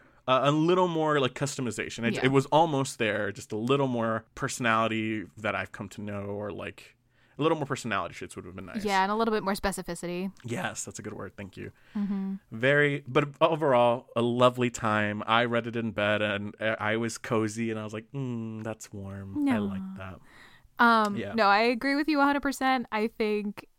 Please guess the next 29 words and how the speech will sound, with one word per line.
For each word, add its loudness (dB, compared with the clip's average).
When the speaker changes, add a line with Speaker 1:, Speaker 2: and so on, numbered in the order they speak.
Speaker 2:
I've -4
said -2
this 0
a -2
lot -2
about -4
fics -6
this -8
season, -4
and -4
that -4
maybe 0
isn't 0
a 0
good -8
thing, -4
but -6
this -10
is -6
one -6
of -6
those -4
ones -8
where -4
I -4
was -6
like, -4
"This'll -6
do." 2